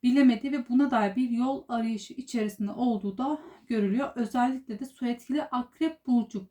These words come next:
baskın olmakla beraber akrep, yengeç, balık, bir de yay etkili biri olabilir sevgili koç burçları. Peki uyumlanan arkadaşlar için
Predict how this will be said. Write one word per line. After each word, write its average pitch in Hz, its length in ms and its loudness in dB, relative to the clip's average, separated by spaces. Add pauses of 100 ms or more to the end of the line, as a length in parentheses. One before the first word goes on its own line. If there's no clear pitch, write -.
baskın 247 500 -4
olmakla 262 520 2
beraber 262 440 -2
akrep, 240 400 -4
yengeç, 226 380 -4
balık, 294 300 -4
bir 285 180 0
de 240 60 -8
yay 240 300 0
etkili 233 400 -4
biri 247 300 -2
olabilir 214 540 -2
sevgili 214 600 -6
koç - 300 -12
burçları. 208 320 -10
Peki 339 300 -6 (520)
uyumlanan 302 560 2
arkadaşlar 294 540 0
için 277 480 -4